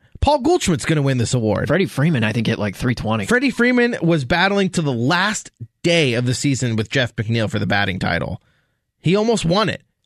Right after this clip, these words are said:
Speaker 2: Matt Olson, by the way,
Speaker 1: Not too shabby.
Speaker 2: replacing Freddie Freeman in
Speaker 1: Right.
Speaker 2: Atlanta,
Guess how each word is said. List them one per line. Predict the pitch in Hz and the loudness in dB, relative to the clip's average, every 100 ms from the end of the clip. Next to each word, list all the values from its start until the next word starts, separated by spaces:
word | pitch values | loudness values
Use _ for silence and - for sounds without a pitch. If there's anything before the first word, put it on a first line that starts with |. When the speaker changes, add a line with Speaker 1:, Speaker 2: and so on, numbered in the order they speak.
| _ | _
Speaker 2:
Matt | 151 202 254 | 0 2 4
Olson, | 247 285 226 185 | 4 2 2 2
by | 170 | 2
the | 160 | 2
way, | 151 156 165 _ _ - | 2 2 0 _ _ 0
Speaker 1:
Not | 233 311 | 2 2
too | 339 | 2
shabby. | 311 349 349 269 143 143 | 2 4 4 4 2 2
Speaker 2:
replacing | 165 - 247 285 208 180 | 0 2 0 2 0 0
Freddie | 196 196 208 | 2 0 0
Freeman | 196 202 190 | 0 2 4
in | 196 | 4
Speaker 1:
Right. | 196 | 4
Speaker 2:
Atlanta, | 190 233 165 156 | 4 2 2 0